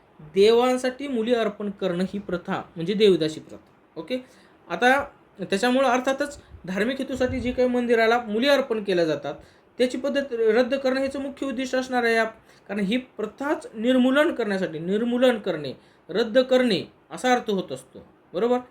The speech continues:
त्यामुळे उत्तर आपलं उ-, पर्याय क्रमांक दोन येतो. इतर पर्याय पहा, मंदिराश्रित सांस्कृतिक पद्धतींना प्रोत्साहन देणे अजिबात नाही, निर्मूलन करणं आहे. मंदिर व्यवसायात प्रवेश मिळवण्यासाठी स्त्रियांना मदत करणे ह्याचा त्याचा संबंध नाही, या कायद्याचा तरी नाही,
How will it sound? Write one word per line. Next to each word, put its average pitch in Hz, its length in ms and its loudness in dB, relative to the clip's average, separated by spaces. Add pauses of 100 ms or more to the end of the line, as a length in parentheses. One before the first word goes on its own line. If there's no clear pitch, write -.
(340)
त्यामुळे 247 240 0
उत्तर 262 220 -4
आपलं 254 220 0
उ-, 247 200 0 (140)
पर्याय 226 200 0
क्रमांक 233 280 -4
दोन 262 180 2
येतो. 208 240 -2 (300)
इतर 202 220 2
पर्याय 254 280 4
पहा, 240 280 -4 (400)
मंदिराश्रित 233 560 0
सांस्कृतिक 240 540 -6 (200)
पद्धतींना 220 380 0
प्रोत्साहन 220 460 -2
देणे 208 140 -2
अजिबात 247 560 0
नाही, 247 200 0 (440)
निर्मूलन 254 460 2
करणं 247 320 0
आहे. 233 120 -2 (440)
मंदिर 233 280 0
व्यवसायात 247 300 4
प्रवेश 240 300 -2
मिळवण्यासाठी 226 600 -2
स्त्रियांना 214 340 -2
मदत 214 320 0
करणे 202 200 -6 (340)
ह्याचा 233 360 2
त्याचा 214 360 -4
संबंध 185 440 -4 (320)
नाही, 214 240 -2
या 165 100 2
कायद्याचा 220 380 2 (140)
तरी 233 140 -6
नाही, 233 240 0